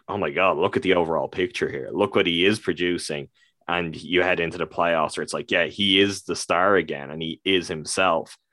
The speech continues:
But being able to get to that point, I think particularly after the couple of years he's had between his struggles, between his health issues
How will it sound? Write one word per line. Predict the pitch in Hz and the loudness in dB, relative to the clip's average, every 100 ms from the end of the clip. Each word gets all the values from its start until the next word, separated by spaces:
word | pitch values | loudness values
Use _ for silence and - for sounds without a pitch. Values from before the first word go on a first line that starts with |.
| _ | _
But | - 92 | -2 2
being | 101 | 4
able | 101 101 98 | 4 4 2
to | - 90 76 - | 0 -6 -6 -2
get | 101 104 - | 0 0 0
to | 98 | 2
that | 92 113 | 4 2
point, | - 82 82 82 | 0 -6 -4 -4
I | |
think | 82 82 | -4 -6
particularly | - 92 - 85 | -2 -2 0 0
after | 82 - 85 80 - _ _ _ _ | 0 0 -2 -2 -4 _ _ _ _
the | - | -6
couple | - 85 87 | -4 0 2
of | |
years | 87 87 | 2 2
he's | 80 | -2
had | - 92 110 | -2 0 2
between | 104 - 78 | 0 -6 -8
his | - | -8
struggles, | - 101 107 113 117 | 0 2 6 4 4
between | - 73 | -2 -10
his | - | -8
health | - 92 107 | 0 2 2
issues | 107 101 113 107 101 - | 2 2 4 2 2 -6